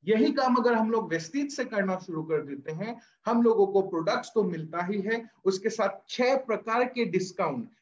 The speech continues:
छह प्रकार के benefit हम लोगों को मिलता है। And most importantly, जिसके वजह से आज मैं आप लोगों को बात, आप लोगों से बात कर रहा हूं,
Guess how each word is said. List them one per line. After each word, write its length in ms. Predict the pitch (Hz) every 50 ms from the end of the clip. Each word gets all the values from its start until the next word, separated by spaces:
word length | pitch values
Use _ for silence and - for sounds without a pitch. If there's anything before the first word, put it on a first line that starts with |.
| _ _ -
छह 200 | - 247 247 262
प्रकार 520 | 262 254 214 196 202 226 240 269 285 -
के 120 | - 269 226
benefit 440 | 202 214 208 214 202 - 220 202
हम 140 | 190 196 196
लोगों 200 | 196 190 185 185
को 140 | 180 185 185
मिलता 500 | 175 165 160 156 156 190 190 196 190 208
है। 320 | 226 233 233 - _ _ - - - 175
And 100 | 160 151 165 196
most 200 | 233 254 254 254
importantly, 760 | 226 202 202 202 202 208 196 196 202 202 196 196 202 202 196
जिसके 400 | 151 131 - 180 - - - 202
वजह 320 | 185 151 160 156 - 233 233
से 160 | 233 - 214
आज 180 | 196 190 196 190 180
मैं 120 | 190 190
आप 180 | 185 180 175 185
लोगों 200 | 190 170 170 -
को 120 | - 185
बात, 420 | 165 135 - 156 156 156 156 - _ _ _ _ _ _ _ - -
आप 120 | 175 190
लोगों 180 | 196 180 180 180
से 120 | 185 196
बात 280 | 170 156 156 156 160 - _
कर 180 | - - 226
रहा 300 | 220 214 175 160 160 156
हूं, 360 | 143 131 135 131 127 - _